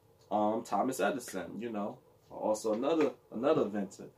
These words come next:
One of Latimer's greatest inventions was the carbon filament. It's a vital component of the light bulb. So the inside of the light bulb, to get it to light up, he is a key component of that. So without him,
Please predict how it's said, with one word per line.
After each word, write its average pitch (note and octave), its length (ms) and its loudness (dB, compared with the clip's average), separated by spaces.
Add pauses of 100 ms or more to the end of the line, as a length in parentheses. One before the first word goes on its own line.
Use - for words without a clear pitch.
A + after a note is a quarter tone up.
(540)
One D#3+ 160 8
of E3 100 10
Latimer's E3+ 480 10
greatest D3+ 340 6
inventions C#3 600 0
was B2 460 2
the A2 260 0 (280)
carbon D#3+ 600 4
filament. C#3 640 2 (440)
It's B2+ 160 0
a A2 100 4
vital C#3+ 460 4
component A2+ 800 0 (880)
of A#2+ 220 6
the G#2+ 80 0
light G#2+ 320 4
bulb. - 300 -2 (260)
So A2+ 240 4
the - 200 4
inside D#3+ 420 4
of - 100 -6
the D#3 60 0
light C#3 300 4
bulb, A#2+ 240 4
to G#2 100 -6
get A#2+ 220 -2
it A2+ 140 -8
to F#2+ 80 -4
light G2+ 400 0
up, A2 320 2 (540)
he E3+ 180 0
is - 100 2
a F#2 60 -2
key - 240 -4
component G2+ 480 -2
of - 80 -4
that. - 200 -10 (420)
So G#2+ 160 -2
without C3 420 12
him, C#3 380 10